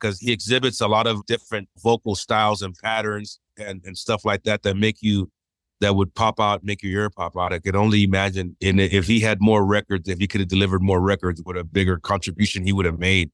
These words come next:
'Cause it's a, I, I believe one of the best rappers to come down that Doctor Dre production line for sure. And there's a whole lot, but that first record, that, uh, D O C first record was amazing. Just coming up with that idea right now t-,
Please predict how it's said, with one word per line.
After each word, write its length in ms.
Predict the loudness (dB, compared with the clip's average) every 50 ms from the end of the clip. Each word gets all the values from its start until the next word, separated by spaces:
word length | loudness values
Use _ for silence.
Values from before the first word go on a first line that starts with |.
| _ _
'Cause 180 | 0 2 2
it's 120 | 2 2 4
a, 200 | 4 4 2 2
I, 120 | 0 -2 -4 -2 -2
I 120 | -2 0 2
believe 320 | 2 4 4 4 2 0 _ _
one 160 | 0 2 4
of 40 | 4
the 60 | 4
best 240 | 4 2 0 0 0
rappers 560 | 0 0 0 0 0 -2 -2 -2 -2 -6 -10 _ _ _
to 100 | -6 -4
come 260 | -2 0 2 2 4
down 240 | 4 2 2 2 2
that 260 | 0 0 0 -2 -4 _ _
Doctor 260 | -4 -4 -4 -2 -6
Dre 200 | -4 -2 -2 -2
production 500 | 0 -2 -4 0 0 -2 -2 -2 -4 -4
line 300 | -2 -2 -2 -4 -6 -8 _ _ _ _ _ _ _ _ _ _ _ _ _ _ _
for 180 | -14 -12 -10
sure. 500 | -6 -6 -2 0 2 2 2 0 -2 -4 _ _ _ _ _ _
And 160 | -16 -12 -6
there's 280 | -4 -2 -2 -2 0 0
a 120 | -2 -2
whole 280 | 0 0 0 2 2 2
lot, 300 | 2 2 0 0 -4 -8 _ _ _
but 260 | -4 -2 -2 -4 -6 _ _ -2
that 160 | -2 -2 0
first 320 | -2 -2 -2 -2 0 -2
record, 400 | -2 -2 0 0 0 0 0 -2 _ _
that, 200 | -8 -8 -8 -8
uh, 100 | -12 -8 _
D 140 | 2 2
O 80 | 2 2
C 240 | 0 -2 -2 -4 -2
first 260 | -2 -4 -4 -2 -2
record 320 | 0 -2 -2 -2 -4 -6
was 140 | -6 -6 -6
amazing. 640 | -6 -2 0 0 0 0 0 0 0 0 -2 -4 _ _ _ _ _ -2
Just 280 | -2 -2 -2 -4 -12 _ _ _ _ _ _
coming 300 | -4 -2 0 0 0 0
up 100 | -2 -2
with 120 | -2 -2 -2
that 120 | 0 0
idea 320 | 0 -2 -2 0 -2 0 0
right 140 | 0 0
now 80 | -2 -2
t-, 180 | -4 -6 -12